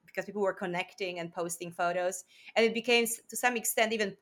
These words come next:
a positive experience in something that was very stressful and scary and negative. I think this was, the last few months was the moment, it was quite on a large scale, there was an initiative people would take rather than even just looking for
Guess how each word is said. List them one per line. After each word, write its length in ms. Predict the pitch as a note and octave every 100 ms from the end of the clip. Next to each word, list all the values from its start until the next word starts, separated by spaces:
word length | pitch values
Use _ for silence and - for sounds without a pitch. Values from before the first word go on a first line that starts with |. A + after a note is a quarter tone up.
| -
a 40 |
positive 380 | - A3 A3 F3+
experience 720 | F3 - A3+ G#3+ F3 F3 E3+
in 140 | F#3+
something 440 | F3+ G3 G3 G3 F3
that 120 | E3+
was 180 | F3+ E3+
very 200 | F#3 F3+
stressful 520 | - - F3+ - F3+
and 180 | E3 E3
scary 340 | - E3 E3+
and 120 | D#3+ E3
negative. 480 | G#3 G#3+ D#3+ D#3+ F#3 _ _ _ A3
I 60 |
think 280 | A3+ E4+ A#4
this 180 | F#4+ -
was, 280 | C4 A3+ -
the 160 | F#3 G3
last 320 | G#3 C4+ -
few 140 | A#3+ F#3
months 340 | A3 F#3 F3+
was 200 | G3+ F3+
the 100 | F3+
moment, 600 | F3 G#3+ A#3+ E3 D#3 E3+ _ _ -
it 100 | G#3
was 160 | G#3
quite 400 | - - A3 A#3
on 120 | - F#3
a 40 |
large 340 | E3+ F#3 F#3 -
scale, 680 | - - A#3 F#3+ D#3 F3+ - _ _ _
there 120 | A#3+
was 120 | A#3+
an 140 | A3+ A3 -
initiative 680 | A3+ B3+ C#4 G3 E3+ C3
people 180 | - E3+
would 160 | E3 -
take 320 | - - _ _ _ _ -
rather 280 | G#3 G3+ G3+
than 100 | F#3+
even 200 | F#3+ F#3+
just 260 | F3+ E3+
looking 440 | F#3+ A3+ A3 D#3+ E3
for 480 | - D#3+ D#3 D#3+